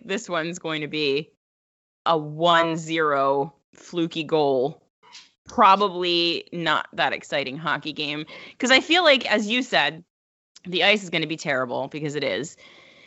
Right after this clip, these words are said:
And I feel like N H L coaches hate fun and will resist it whenever possible. So, you know, defensive shell, playing conservative, all that kind of crap.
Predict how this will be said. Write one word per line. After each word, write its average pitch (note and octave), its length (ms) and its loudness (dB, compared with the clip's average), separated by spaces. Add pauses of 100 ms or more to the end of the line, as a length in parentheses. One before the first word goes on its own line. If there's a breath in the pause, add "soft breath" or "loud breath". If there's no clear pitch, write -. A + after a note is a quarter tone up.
(260 loud breath)
And G#3+ 120 4
I G3+ 100 6
feel A3 220 2
like F#3 400 2
N F#3 140 0
H F#3 240 -2
L E3+ 160 -2
coaches D#3+ 880 -4 (380)
hate F3+ 640 -2
fun D3 640 0 (240)
and D#3+ 100 -6
will D3+ 160 -2
resist D#3 600 -4
it D3+ 160 -2
whenever D3+ 480 0
possible. B2+ 680 -6 (460 soft breath)
So, E3 280 -4 (600)
you F#3+ 120 -6
know, C3 240 -2 (200)
defensive C#3 540 -2
shell, B2 540 -2 (380)
playing B2+ 580 -4
conservative, B2+ 1040 -6
all C3+ 140 0
that A2+ 160 -2
kind A2 160 -6
of - 60 -14
crap. - 360 -2